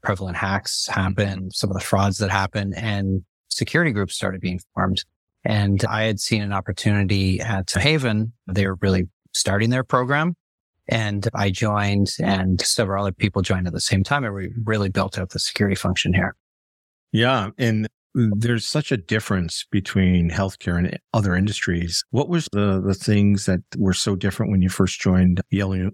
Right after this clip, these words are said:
Speaker 2: New Haven that you hadn't seen in your other, your previous roles?
Speaker 1: Yeah. I, I think the most interest-, impactful thing is that it's a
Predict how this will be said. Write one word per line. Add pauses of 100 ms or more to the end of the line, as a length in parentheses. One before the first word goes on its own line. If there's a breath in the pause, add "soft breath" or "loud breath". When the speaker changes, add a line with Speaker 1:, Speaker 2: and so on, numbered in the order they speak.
Speaker 2:
New
Haven
that
you
hadn't
seen
in
your
other,
your
previous
roles?
Speaker 1:
Yeah. (220)
I,
I
think (220)
the
most
interest-,
impactful
thing
is
that
it's
a